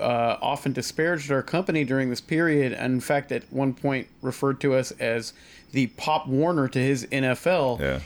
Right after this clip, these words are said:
Speaker 1: he paid a lot of attention, uh, and he shit-talked us endlessly on, you know, whatever social media platform he could.
Speaker 2: Yeah.
Speaker 1: Um, but I was, I was really cheesed off, but I don't think, I mean, probably not a lot of people paid attention, but still,
Speaker 2: Yeah.
Speaker 1: it, it made me angry that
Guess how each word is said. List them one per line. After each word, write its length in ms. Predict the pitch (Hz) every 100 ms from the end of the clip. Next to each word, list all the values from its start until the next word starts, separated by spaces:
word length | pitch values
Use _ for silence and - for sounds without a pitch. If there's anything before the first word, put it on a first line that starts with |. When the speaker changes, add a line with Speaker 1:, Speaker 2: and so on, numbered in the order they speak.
| -
Speaker 1:
he 240 | 180 202
paid 520 | 180 165 151 147 147 -
a 100 | 117
lot 440 | 113 120 151 -
of 120 | 135 110
attention, 640 | - 156 156 160 143 139
uh, 420 | - 123 117 113 -
and 120 | 135
he 80 | 131
shit-talked 680 | - - 220 - 143 -
us 140 | 117 - 135
endlessly 640 | 160 127 120 - 101 98 - - - -
on, 380 | 127 117 117
you 80 | 120
know, 100 | 120
whatever 300 | 117 127 123
social 360 | 120 147 131 120
media 260 | 120 123 113
platform 500 | - 113 - 117 107
he 100 | 110
could. 380 | - 123 104 - -
Speaker 2:
Yeah. 520 | - - - - 120
Speaker 1:
Um, 120 | 117 117
but 240 | 120 -
I 120 | 131
was, 280 | 151 147 - - 131
I 140 | 175
was 220 | 262 180
really 240 | 175 180 165
cheesed 420 | - 180 143 165
off, 180 | 156 -
but 100 | 151
I 60 |
don't 180 | 165 170
think, 220 | 175 160
I 60 | -
mean, 240 | 165 156 -
probably 220 | - 262 196
not 160 | 156
a 40 | 139
lot 140 | 127
of 60 | -
people 180 | 127
paid 180 | - 131
attention, 500 | 107 131 131 117 127 - -
but 340 | 139 139 131
still, 320 | - - - 160
Speaker 2:
Yeah. 80 | 160
Speaker 1:
it, 80 | 160 - -
it 160 | 160
made 220 | 180 208 220
me 240 | 214 -
angry 440 | 139 165 185 175 160
that 280 | 147 143